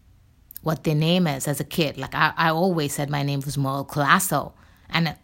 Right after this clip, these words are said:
the first thing that I wrote when I wrote my name was Merle Colasso. And then, you know, when that happens, that's the first thing you did. And then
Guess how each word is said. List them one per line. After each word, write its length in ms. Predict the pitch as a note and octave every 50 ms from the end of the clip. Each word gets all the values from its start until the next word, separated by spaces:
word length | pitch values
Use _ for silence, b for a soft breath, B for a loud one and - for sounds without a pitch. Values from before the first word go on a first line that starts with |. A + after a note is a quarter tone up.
| _ -
the 80 | E3 D#3+
first 360 | - - G#3 A3+ A3 - -
thing 180 | G#3 F#3+ F#3 E3+
that 100 | E3+ D#3+
I 120 | D#3+ D#3
wrote 280 | D3+ D#3+ D#3+ E3 D#3+ -
when 120 | D#3 D#3+
I 80 | D#3 D3+
wrote 200 | D3+ D#3+ D#3 E3
my 160 | D#3+ D3+ D3
name 180 | D3 D3+ D3+
was 200 | C#3+ D#3 C#3+ -
Merle 240 | C3+ C3+ D3 C#3+ C3+
Colasso. 640 | - - E3+ E3+ D#3+ D#3+ - - - C3+ B2 B2 B B B B B B B B B B
And 220 | D#3+ E3 E3+ E3+
then, 320 | F#3 G3 G3+ G3+ F#3+ B B B B B B B B _ _ _ _ - _ _ _
you 220 | - F3+ F#3 G3
know, 200 | G3 G#3 G#3+ A3
when 260 | G#3 G3 F#3+ G3 G3 F#3
that 220 | F3+ F#3+ G3+ G#3+
happens, 760 | F#3 - G#3 G#3 G#3+ G#3+ - B3 A#3 A#3 A#3 G#3+ A3+ - - - _ _ _ _ _ _ _ -
that's 220 | F3 E3+ - -
the 60 | G3
first 360 | - - G3 F#3+ G#3 - -
thing 180 | - A3 G3+ G3+
you 120 | G3 F#3+
did. 260 | F#3 - F3+ F3 F3 F3
And 140 | F3 E3+
then 260 | E3+ E3 E3+ E3+ -